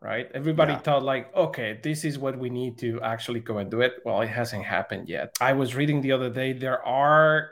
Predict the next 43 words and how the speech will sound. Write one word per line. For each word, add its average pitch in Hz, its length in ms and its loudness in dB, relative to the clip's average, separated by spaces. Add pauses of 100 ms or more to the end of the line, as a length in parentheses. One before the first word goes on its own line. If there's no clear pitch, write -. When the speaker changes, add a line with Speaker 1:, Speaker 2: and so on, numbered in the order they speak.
Speaker 1:
starting 143 360 0
to 127 100 -12
be 131 100 -6
some 131 340 -4
applications 123 720 -8
built 120 380 -4
on 113 240 -2
Swift 117 440 -6
Playgrounds 139 840 0
out 131 120 -2
of 127 100 -2
the 117 140 -4
iPad, 117 580 -4
but 131 140 0
they 131 80 2
are 123 100 2
very 131 300 0
basic 110 460 -4
still, 107 440 -2
so 110 280 -2
I 110 80 -4 (360)
Speaker 2:
Right. 69 200 -2
Speaker 1:
don't 104 100 -2
know 98 100 0
where 98 140 0
that's 95 260 0
gonna 101 220 -4
be. 110 260 -2
But - 380 2
even 190 400 0
some 196 280 2
of 180 140 0
the 151 80 2
interactions 123 600 0
with 117 160 -6
Safari, 123 720 0
even 160 380 4
with 143 180 -4
the 131 120 -4
cursor 131 640 -2
and 120 540 -2
the 120 60 -4
keyboard, 117 640 -2